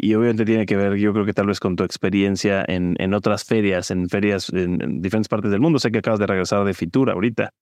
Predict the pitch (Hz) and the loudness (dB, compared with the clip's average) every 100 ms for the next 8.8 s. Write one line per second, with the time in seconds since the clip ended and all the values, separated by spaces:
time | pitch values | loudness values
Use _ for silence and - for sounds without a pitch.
0 | _ _ _ _ - 101 95 - 98 95 | _ _ _ _ -2 0 0 -2 -2 0
1 | 92 95 92 87 - _ _ _ _ _ | 0 0 -2 -6 -12 _ _ _ _ _
2 | - 117 113 113 110 113 117 - 113 - | 0 2 2 0 0 2 2 0 -2 -4
3 | - _ - - 98 - _ _ _ _ | -16 _ -6 -4 -10 -10 _ _ _ _
4 | 113 113 156 - 127 123 110 92 - 156 | -6 -2 -2 0 2 2 2 0 0 0
5 | - - 95 95 95 101 104 98 95 95 | -2 -2 -2 0 0 0 0 0 0 0
6 | 95 92 90 90 90 90 87 92 - 117 | 0 0 -2 -2 -2 -2 0 -2 0 0
7 | - 120 101 110 113 104 92 123 117 90 | 2 0 0 0 2 2 2 0 -2 -2
8 | 92 87 87 120 98 87 123 | -2 -2 0 2 2 0 -2